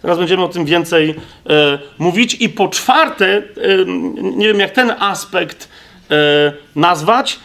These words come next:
em, to była kultura sportowa. Mm, i, i, i teraz celowo nie chodzi mi o, o, o kontekst chleba i igrzysk, rzyms-, o rzymski kontekst, ponieważ to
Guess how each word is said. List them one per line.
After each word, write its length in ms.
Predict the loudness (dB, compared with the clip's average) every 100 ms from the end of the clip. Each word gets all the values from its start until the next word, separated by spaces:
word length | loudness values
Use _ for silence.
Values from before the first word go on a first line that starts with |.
| -20 _
em, 800 | 2 4 6 6 4 2 0 -2 -4 -14 -20 -20 -6
to 120 | -2 2
była 280 | 4 4
kultura 1300 | 0 -2 -2 -2 -2 0 4 6 6 4 4 2 -2 -10
sportowa. 600 | -6 -4 0 -2 -2 -10 _ _ _ _ _ _ _ _ _ _ _ _ _ _ _ _ _ _ _ 0
Mm, 220 | 0 2
i, 80 | 0
i, 400 | -2 -8 -4 -2
i 40 |
teraz 380 | 0 0 -4 -18 -10
celowo 500 | 0 2 4 2 2
nie 140 | 0
chodzi 320 | 0 0 0 2
mi 200 | 2 4
o, 320 | 2 2 0 -6 -20 -4
o, 380 | 0 0 -2 -12
o 120 | -16 -16 -4
kontekst 680 | 0 2 2 0 -2 -6
chleba 520 | -10 0 2 2 0 -2
i 200 | -4 -2
igrzysk, 640 | 0 0 0 0 0 -8 -20 -10
rzyms-, 460 | -2 0 -2 -8 -8
o 220 | -4 0
rzymski 440 | 2 2 2 -4 -4
kontekst, 560 | -4 0 0 -2 -6 -18 -18 -8 0
ponieważ 440 | 2 4 0 -2
to 460 | 0 2 4 0